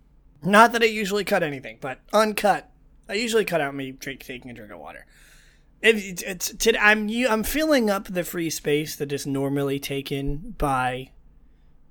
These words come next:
the topic and just filling it with random nothing. So if you, if you're into me just sort of spouting into the microphone, random nothing, like drinking, like talking for at least two minutes about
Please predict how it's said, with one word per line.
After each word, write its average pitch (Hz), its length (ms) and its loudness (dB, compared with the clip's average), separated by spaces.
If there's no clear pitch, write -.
the 143 280 -6
topic 139 600 -4
and 160 180 -6
just 160 180 -4
filling 160 320 -4
it 147 100 -6
with 139 140 -8
random 131 640 -8
nothing. - 480 -10
So 190 240 2
if 175 80 0
you, 240 140 0
if 214 200 4
you're 240 300 2
into 214 520 0
me 190 600 -4
just 180 260 0
sort 185 180 2
of 156 140 0
spouting 175 520 2
into 160 180 0
the 156 100 -2
microphone, 165 640 -2
random 143 360 -2
nothing, 151 380 -6
like 135 340 -6
drinking, 143 400 -8
like 139 320 -8
talking 147 420 -4
for 139 160 -4
at 131 100 -6
least 147 220 -6
two 151 100 -2
minutes 143 280 -4
about 139 300 -6